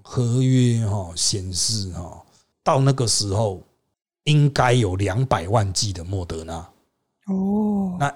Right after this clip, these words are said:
Speaker 1: A G呢？不知道。啊，为什么不知道呢？因为日本说也要说要给台湾。啊，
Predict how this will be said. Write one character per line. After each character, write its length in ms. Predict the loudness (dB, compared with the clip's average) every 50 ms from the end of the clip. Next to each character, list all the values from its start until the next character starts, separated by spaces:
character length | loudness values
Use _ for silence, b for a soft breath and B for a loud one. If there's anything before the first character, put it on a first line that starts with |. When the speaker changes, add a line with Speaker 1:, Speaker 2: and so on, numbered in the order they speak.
| 2 6
Speaker 1:
A 180 | 6 6 6
G 320 | 6 4 2 2 4 4 4
呢？ 120 | 2 0 0
不 100 | 0 -2
知 160 | -2 -2 0
道。 180 | 0 -2 -2 -4 -8 _ _ _ _ _ _
啊， 220 | -2 0 0 0 0
为 100 | 2 4
什 140 | 4 4 4
么 80 | 0 0
不 100 | 0 -2
知 140 | -2 0 2
道 120 | 2 2
呢？ 60 | 2 4
因 60 | 2
为 80 | 4
日 140 | 4 2 2
本 180 | 2 0 -2 -2
说 220 | -2 -2 -2 0
也 80 | 0 2
要 120 | 2 4
说 140 | 4 4 4
要 80 | 2 2
给 140 | 0 -2
台 200 | -6 -6 -6 -6
湾。 160 | -6 -6 -8 -10
啊， 380 | -12 -16 _ _ _ 2 2